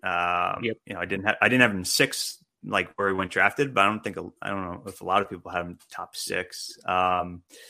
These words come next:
Speaker 1: you know, Tyrese Halliburton, I had top ten.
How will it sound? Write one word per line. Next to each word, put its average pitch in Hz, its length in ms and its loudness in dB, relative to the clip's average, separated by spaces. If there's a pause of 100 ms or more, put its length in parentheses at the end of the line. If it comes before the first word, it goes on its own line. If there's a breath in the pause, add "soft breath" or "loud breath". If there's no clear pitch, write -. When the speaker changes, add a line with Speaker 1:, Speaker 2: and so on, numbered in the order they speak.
(420 loud breath)
Speaker 1:
you 101 80 -2
know, 92 80 -2
Tyrese 110 340 4
Halliburton, 104 600 4
I 95 120 2
had 95 160 0
top - 260 2
ten. 92 480 0